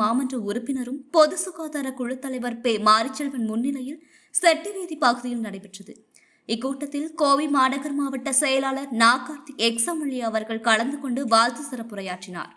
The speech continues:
இக்கூட்டத்தில் கழக தீர்மான குழு இணை செயலாளர் பி நாச்சிமுத்து, மாநகர் மாவட்ட துணை செயலாளர்கள் கோட்டை அப்பாஸ், கல்பனா செந்தில், தலைமை கழக பேச்சாளர் கோவை சம்பத், தி மு க பொதுக்குழு உறுப்பினர் ச கார்த்திகேயன், பெரியகடை வீதி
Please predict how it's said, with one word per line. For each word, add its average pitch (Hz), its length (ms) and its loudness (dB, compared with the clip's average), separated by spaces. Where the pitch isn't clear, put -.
இக்கூட்டத்தில் 330 680 -2
கழக 285 240 4
தீர்மான 330 340 -4
குழு 277 160 -4
இணை 247 140 -2
செயலாளர் 262 440 -6
பி 262 160 -2
நாச்சிமுத்து, 277 600 0
மாநகர் 294 500 4
மாவட்ட 262 320 2
துணை 294 280 0
செயலாளர்கள் 269 600 -4
கோட்டை 269 260 4
அப்பாஸ், 320 380 -4
கல்பனா 370 480 4
செந்தில், 294 340 -2
தலைமை 330 440 2
கழக 285 300 -6
பேச்சாளர் 262 520 -2
கோவை 269 260 4
சம்பத், 294 400 2
தி 349 100 10
மு - 160 -4
க 349 60 4
பொதுக்குழு 277 560 4
உறுப்பினர் 240 480 -2
ச - 200 8
கார்த்திகேயன், 269 720 4
பெரியகடை 302 640 4
வீதி 247 240 2